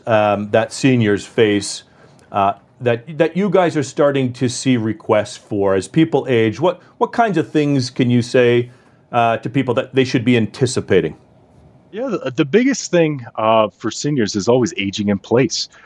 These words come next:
Speaker 2: What happens as we get older, uh, and that we don't know about what is just broken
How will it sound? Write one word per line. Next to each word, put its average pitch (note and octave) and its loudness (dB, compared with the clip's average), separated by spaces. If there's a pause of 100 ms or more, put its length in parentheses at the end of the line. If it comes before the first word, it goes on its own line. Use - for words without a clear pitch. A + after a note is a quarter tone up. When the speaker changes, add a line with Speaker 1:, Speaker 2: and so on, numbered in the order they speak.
(140)
Speaker 2:
What A2 -4
happens C3 -6
as G2 -8
we A2 -4
get G2 -4
older, A#2+ 2 (260)
uh, G2 -4
and G2+ -2
that G2+ -4
we G2+ -8
don't B2 -2
know A2+ -2
about G2+ -2
what G#2+ 2
is G2+ -4 (540)
just G#2 -4
broken A2 0